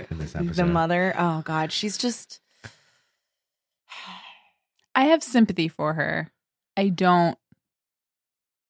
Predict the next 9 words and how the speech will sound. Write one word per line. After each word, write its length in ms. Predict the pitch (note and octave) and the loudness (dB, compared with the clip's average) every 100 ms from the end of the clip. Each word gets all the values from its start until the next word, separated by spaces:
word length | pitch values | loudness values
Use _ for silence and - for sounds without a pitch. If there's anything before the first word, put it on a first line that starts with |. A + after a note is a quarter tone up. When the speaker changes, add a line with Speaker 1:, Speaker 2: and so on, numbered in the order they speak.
| _ _ - | _ _ -2
Speaker 3:
I 80 | G3 | 0
don't 400 | E3+ F3 E3 - | 2 2 2 -4
feel 260 | - D#3 | -4 -2
like 360 | C#3+ C#3 D3 _ | -2 -4 -6 _
she 680 | - - D#3+ D3+ C#3+ A#2 - - | -12 -8 -6 -4 -4 -6 -10 -14
helped 360 | - D3+ - | -4 -4 -4
her 120 | - D3+ | -8 -8
son. 340 | - - E3 - _ _ _ _ _ _ _ _ - | -8 -10 -14 -16 _ _ _ _ _ _ _ _ -6
Speaker 2:
No. 300 | E3+ E3 | -4 -4